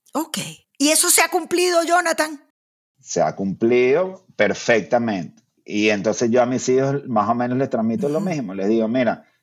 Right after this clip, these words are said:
Speaker 2: discutamos, hablemos, pero siempre recuerden que unidos somos más fuertes". Esa es como, eh, en la vida, cuando tú consigues fortaleza, cuando tú tienes
Speaker 1: Ujú.
Speaker 2: en quién apoyarte, cuando tienes hermanos, cuando tienes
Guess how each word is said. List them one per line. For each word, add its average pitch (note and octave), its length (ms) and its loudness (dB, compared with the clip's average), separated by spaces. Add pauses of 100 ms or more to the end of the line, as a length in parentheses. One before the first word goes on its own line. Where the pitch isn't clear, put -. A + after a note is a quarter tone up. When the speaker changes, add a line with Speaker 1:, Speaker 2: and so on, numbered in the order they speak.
Speaker 2:
discutamos, A2+ 1200 2
hablemos, B2 800 0
pero F#2+ 180 -2
siempre D3 800 0 (120)
recuerden G#2 640 0
que G2+ 160 -4
unidos D3 720 -2 (140)
somos G#2+ 380 0
más A2 240 2
fuertes". F2 420 -2
Esa - 160 -14
es - 40 -20
como, A2+ 440 0 (120)
eh, F2 340 0 (180)
en G#2 200 0
la G#2 180 4
vida, C3+ 600 0 (140)
cuando G2 260 0
tú G#2 100 -2
consigues A#2 420 0
fortaleza, A#2+ 920 2
cuando F#2+ 240 -4
tú F#2+ 140 -6
tienes A#2+ 380 2
Speaker 1:
Ujú. C3+ 80 0
Speaker 2:
en A2+ 80 -4
quién G#2 160 -4
apoyarte, G#2 580 2
cuando F2+ 180 -10
tienes F#2 220 -10
hermanos, G2+ 520 -2
cuando F#2+ 180 -12
tienes F#2 220 -12